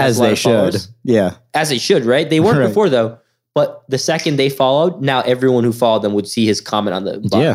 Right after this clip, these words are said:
Speaker 1: That's why it became a thing.
Speaker 2: The Instagram algorithm, for those that don't know, favors people that, that follow a certain page that they're commenting on.
Speaker 1: And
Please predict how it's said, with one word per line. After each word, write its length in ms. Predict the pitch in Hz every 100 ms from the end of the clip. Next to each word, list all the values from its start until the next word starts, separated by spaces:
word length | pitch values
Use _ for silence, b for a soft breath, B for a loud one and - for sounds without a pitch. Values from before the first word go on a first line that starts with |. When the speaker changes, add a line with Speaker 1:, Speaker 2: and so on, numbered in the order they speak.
| 117
Speaker 1:
That's 240 | 127 127
why 80 | 131
it 80 | 110
became 240 | - 110
a 40 | 107
thing. 200 | 123 107
Speaker 2:
The 120 | 113
Instagram 440 | 127 - 131 131
algorithm, 440 | 107 117 113 98 101
for 80 |
those 180 | 107 107
that 80 | 104
don't 200 | 107 101
know, 140 | 107
favors 460 | 101 - 101 98 95
people 240 | - 107
that, 140 | 98 98 _
that 180 | 104 95
follow 420 | - - 104 101
a 40 | 92
certain 300 | - 98 87
page 180 | 101 90
that 60 |
they're 100 | 90 90
commenting 380 | 92 92 85
on. 260 | 82 80 82 _ _ _ _ -
Speaker 1:
And 320 | 117 117 147